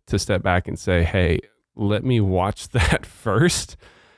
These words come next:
and then I might be able to give you a better perspective on it." Um, because it may just be that some of the things they said are true, but they didn't flesh them out in the appropriate context of what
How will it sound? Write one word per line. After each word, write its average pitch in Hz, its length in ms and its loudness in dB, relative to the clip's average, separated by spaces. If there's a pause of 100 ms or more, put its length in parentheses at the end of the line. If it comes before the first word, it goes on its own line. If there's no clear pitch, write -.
(220)
and 120 120 -2
then 151 80 2
I 170 60 0
might 156 160 0
be 156 80 0
able 147 100 2
to 135 60 0
give 127 120 0
you 123 60 2
a 113 40 0
better 113 200 2
perspective 101 720 -2
on 82 240 4
it." 87 200 -2 (100)
Um, 95 440 2
because 139 300 0
it - 80 0
may 143 240 0
just 196 240 -2
be 127 200 0
that 113 200 0
some 143 160 0
of 151 60 2
the 123 80 2
things 120 180 0
they 113 100 2
said 107 180 0
are 87 100 2
true, 156 460 0 (420)
but 131 100 -8
they 151 80 2
didn't 196 180 0
flesh 156 300 -2
them 127 160 0
out 123 240 0
in 117 80 -2
the 110 140 2
appropriate 95 480 -2
context 123 600 0
of 92 140 -4
what 90 380 2